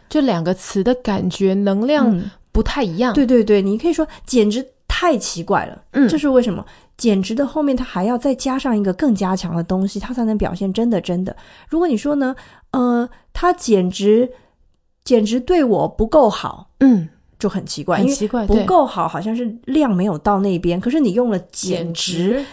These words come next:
Speaker 2: 那是一个很高的，要把那个能量冲上去，所以你必须要说，他简直对我太坏了。所以如果你要用简直，你后面就必须是一个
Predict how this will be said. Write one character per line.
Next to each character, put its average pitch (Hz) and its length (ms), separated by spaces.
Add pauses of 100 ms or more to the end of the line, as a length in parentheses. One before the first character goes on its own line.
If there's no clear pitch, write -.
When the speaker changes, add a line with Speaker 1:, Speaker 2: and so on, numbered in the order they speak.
Speaker 2:
那 320 120
是 302 140
一 254 80
个 220 100
很 160 320
高 233 280
的， 202 160
要 214 100
把 190 140
那 185 100
个 196 100
能 175 200
量 220 180
冲 302 240
上 254 180
去， - 240 (220)
所 - 160
以 - 20
你 285 80
必 262 140
须 269 140
要 262 120
说， 254 200 (180)
他 - 160
简 202 300
直 202 160
对 302 180
我 202 220 (240)
太 269 280
坏 220 380
了。 151 180 (280)
所 330 120
以 311 40
如 247 100
果 302 100
你 240 100
要 170 120
用 202 180
简 170 220
直， 170 100
你 165 120
后 254 160
面 226 120
就 202 140
必 202 100
须 190 140
是 196 140
一 175 100
个 180 160